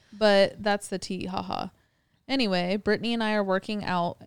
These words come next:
one day, and I started to tell her about me and a friend, let's call him John,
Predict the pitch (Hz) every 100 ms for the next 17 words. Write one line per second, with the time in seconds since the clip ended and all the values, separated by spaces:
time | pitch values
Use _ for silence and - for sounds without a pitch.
0 | _ 202 190 185 175 175 - 180 185 202
1 | 233 247 247 208 196 196 190 175 180 175
2 | 180 190 - 190 180 175 - 180 - 165
3 | 175 202 190 180 190 185 196 196 165 160
4 | 165